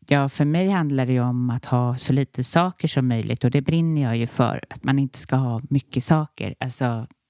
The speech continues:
mycket saker kräver din uppmärksamhet, och det skapar stress.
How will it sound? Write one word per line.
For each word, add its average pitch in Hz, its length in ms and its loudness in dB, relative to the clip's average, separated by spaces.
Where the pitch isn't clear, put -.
mycket 165 280 -2
saker 160 300 0
kräver 143 680 -2
din 131 220 0
uppmärksamhet, 135 800 -2
och 117 140 -4
det 127 180 0
skapar 117 480 -4
stress. - 500 -8